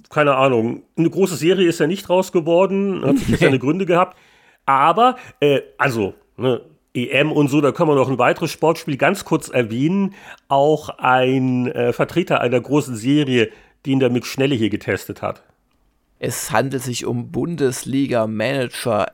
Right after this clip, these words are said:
Speaker 2: X oder zehn oder was auch immer. Und Mick Schnelle schrieb,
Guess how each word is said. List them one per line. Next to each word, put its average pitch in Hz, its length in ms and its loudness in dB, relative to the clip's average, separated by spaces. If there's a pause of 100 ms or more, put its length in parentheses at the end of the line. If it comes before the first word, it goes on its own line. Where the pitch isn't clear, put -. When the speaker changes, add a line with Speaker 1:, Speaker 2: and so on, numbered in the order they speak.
(120)
Speaker 2:
X - 480 -4
oder 110 320 -2
zehn 151 480 -2
oder 117 160 -2
was - 180 -4
auch - 200 -4
immer. 135 360 0 (380)
Und 131 240 -4
Mick 131 260 -6
Schnelle 170 680 -4 (360)
schrieb, 135 720 -8